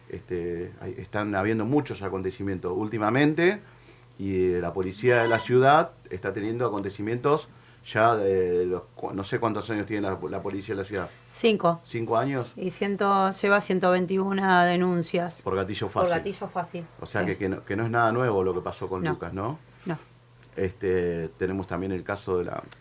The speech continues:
Speaker 1: la, la, la policía de la provincia, tampoco es la excepción, ¿no? Porque también tenemos el caso de la,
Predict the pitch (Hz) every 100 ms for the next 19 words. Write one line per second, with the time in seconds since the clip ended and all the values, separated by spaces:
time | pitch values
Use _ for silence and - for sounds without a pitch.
0 | - 85 82 80 82 85 92 - 117 107
1 | 92 107 127 120 92 104 110 92 87 90
2 | - 156 110 139 147 90 - 85 98 98
3 | 101 98 95 87 101 110 95 87 78